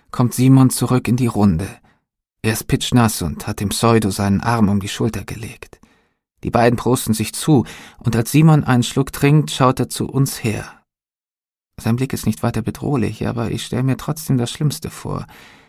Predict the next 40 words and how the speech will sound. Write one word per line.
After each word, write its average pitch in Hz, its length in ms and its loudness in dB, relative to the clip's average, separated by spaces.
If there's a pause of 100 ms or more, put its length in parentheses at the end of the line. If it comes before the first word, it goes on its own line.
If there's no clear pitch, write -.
(320)
Ich - 140 -8
stell 139 180 6
mir 143 140 8
vor, 156 320 2
dass 151 200 2
er 135 80 0
gleich 127 340 -2
zu 151 200 -2
uns 143 260 0
kommt 165 360 0
und 131 120 0
seinen 123 300 2
Körper 131 360 2
neben 127 280 4
Leni 127 380 4
auf 113 100 -2
die 131 80 -4
Bank 120 300 2
fallen 95 260 -4
lässt. - 380 -8 (1040)
Das - 220 -10
wäre 107 180 -2
wirklich 107 300 -6
das 110 160 -8
Ende 107 240 -4
des - 180 -12
Abends. - 540 -10 (840)
Ich - 140 -10
würde 120 200 0
da 120 280 0
sitzen 147 400 -2
und 123 120 -2
zu - 120 -6
Tode 135 320 -2
verkrampfen - 800 -4 (800)
und 113 200 2
am 117 100 4
besten 123 280 2
sofort 113 340 0
verschwinden 113 760 -2